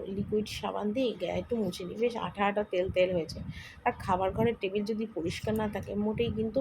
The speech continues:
ভালো লাগে না। তো সেই কারণের জন্যে কিন্তু আগে খাবারের ঘরের টেবিলটাই ভালো করে আর কি মুছে নিচ্ছি,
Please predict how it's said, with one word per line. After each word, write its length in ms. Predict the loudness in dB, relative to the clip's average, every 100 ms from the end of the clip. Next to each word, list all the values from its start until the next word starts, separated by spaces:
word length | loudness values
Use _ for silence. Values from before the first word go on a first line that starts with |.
| -2
ভালো 240 | -2 0 2
লাগে 260 | 0 -2
না। 120 | -10 -16 -18 -18 -10 -10 0
তো 60 | 0
সেই 240 | 2 2 2
কারণের 340 | 2 2 2
জন্যে 260 | 2 0 0
কিন্তু 300 | -2 -2 -2 -4 -4
আগে 240 | -2 -2
খাবারের 520 | -2 -2 -2 -4 -6 -8 -18 -12 -4
ঘরের 220 | -2 -2
টেবিলটাই 420 | -6 -4 -4 -2
ভালো 280 | -2 -4 -6
করে 180 | -6 -4
আর 80 | -4 -4
কি 80 | -2
মুছে 320 | -2 -2 -4
নিচ্ছি, 380 | -6 -8 -8